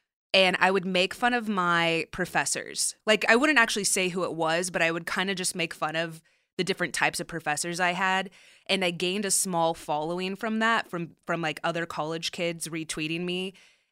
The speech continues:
And my boyfriend at the time was so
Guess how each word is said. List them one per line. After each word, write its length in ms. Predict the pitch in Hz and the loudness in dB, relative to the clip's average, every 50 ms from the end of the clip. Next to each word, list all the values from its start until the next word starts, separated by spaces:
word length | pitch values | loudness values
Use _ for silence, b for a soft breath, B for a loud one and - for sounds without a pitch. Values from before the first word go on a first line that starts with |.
| b - | b 4
And 220 | 208 202 196 190 190 | 4 4 4 4 2
my 140 | 185 180 | 2 2
boyfriend 760 | 180 165 170 190 196 220 247 247 - 226 202 185 175 170 175 - | 0 0 0 2 2 2 2 0 2 2 4 4 4 2 2 0
at 160 | 180 180 - | 0 0 0
the 60 | 175 | -2
time 380 | 170 - - 196 185 175 175 170 | -4 -4 -4 -2 -2 -2 -2 -2
was 140 | 160 156 | -2 -2
so 720 | - - - - - - 196 185 190 196 196 202 208 226 | 0 0 0 0 2 2 2 4 4 4 4 2 0 0